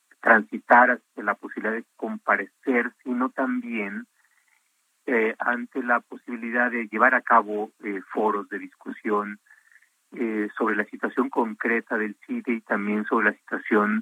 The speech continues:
de la ciencia y de la posible iniciativa. Entonces, eso es una de las cuestiones que me parece que son valiosas de la reunión de ayer y que, eh, daremos seguimiento y estaremos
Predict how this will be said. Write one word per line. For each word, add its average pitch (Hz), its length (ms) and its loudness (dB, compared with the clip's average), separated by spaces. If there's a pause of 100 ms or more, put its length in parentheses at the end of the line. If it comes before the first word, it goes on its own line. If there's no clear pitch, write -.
(160)
de 214 180 6
la 98 120 2
ciencia 107 720 2
y 104 100 -6
de 90 140 -6
la 92 180 0
posible 107 500 -2
iniciativa. - 540 -12 (960)
Entonces, 135 560 6 (220)
eso 120 400 0
es 110 160 -6
una 113 160 0
de 110 60 -2
las 104 180 -2
cuestiones 110 640 -2
que - 80 -4
me 101 120 -6
parece 104 360 -4
que - 140 -18
son 113 160 -2
valiosas 107 600 4 (240)
de 107 100 -2
la 101 140 2
reunión 101 400 -4
de 107 80 0
ayer 117 380 0 (640)
y 120 200 0
que, 120 520 4
eh, 95 420 0
daremos 110 400 2
seguimiento 113 720 -6
y 110 60 -4
estaremos 107 440 -2